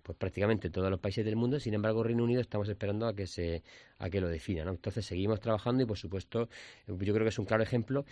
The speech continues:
de cómo ahora sí es una prioridad para Reino Unido. Lo que aquí era una prioridad hace un año y medio cuando a todos nos encerraron en nuestras casas, que era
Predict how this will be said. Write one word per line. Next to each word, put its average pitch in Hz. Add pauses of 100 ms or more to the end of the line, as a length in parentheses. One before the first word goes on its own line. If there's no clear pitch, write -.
(220)
de 101
cómo 123 (100)
ahora 123
sí 139
es -
una 98
prioridad 92
para 90
Reino 85
Unido. 87
Lo 90
que 101
aquí 113
era 156
una 151
prioridad 135
hace 131
un 135
año 131
y 127
medio 131
cuando 120
a 113
todos 120
nos 113
encerraron 110
en 113
nuestras 101
casas, 117
que 110
era 101